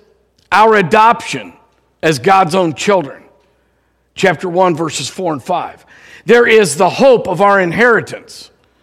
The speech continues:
Chapter one, verses eleven and eighteen. There is Christ's glorious rule.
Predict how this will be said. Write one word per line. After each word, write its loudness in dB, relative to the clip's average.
Chapter -2
one, 0
verses -6
eleven 0
and -4
eighteen. -6
There 2
is 2
Christ's -2
glorious 2
rule. -6